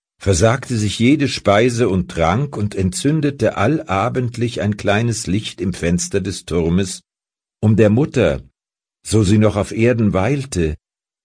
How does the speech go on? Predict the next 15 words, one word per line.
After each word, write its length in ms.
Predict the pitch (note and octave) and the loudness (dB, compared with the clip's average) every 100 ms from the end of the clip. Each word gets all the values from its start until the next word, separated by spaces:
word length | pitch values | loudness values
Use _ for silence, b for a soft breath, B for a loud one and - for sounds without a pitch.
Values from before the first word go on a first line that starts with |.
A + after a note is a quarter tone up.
| _ E2+ | _ 0
den 140 | F2+ | 2
sicheren 600 | D#2 C3+ C3+ C#3 C3+ F#2+ | 2 2 2 2 2 2
Weg 300 | E2+ A2 - | 2 0 -2
nach 240 | A#2 G2+ | -4 -2
Hause 420 | E2+ D#2+ D#2 C#2 C#2 | 0 2 0 -2 -4
zu 240 | D#2 B1+ | -6 -4
weisen. 680 | B1 B1+ C2+ A1 B1+ B1 - _ _ _ _ _ _ _ B B B B | -4 -4 -6 -8 -10 -12 -16 _ _ _ _ _ _ _ B B B B
Schließlich 640 | - C3 F#3+ - F#3 A2 | 0 2 2 0 -2 -2
aber 260 | C#3 D3 C3 | -2 -2 -2
war 100 | B2 | 0
die 120 | A2 | 0
letzte 480 | G2+ C#3 - C#3+ G#2 | 0 -2 -4 0 0
Hoffnung 420 | A2 - C#3+ A2 | 0 -2 -4 -2
auf 280 | F#2 D#2 D2 | -2 -2 -2
Wiederkehr 760 | F#2 G#2+ A#2 - G#2 A2+ B2+ | -2 0 -2 -2 0 0 -2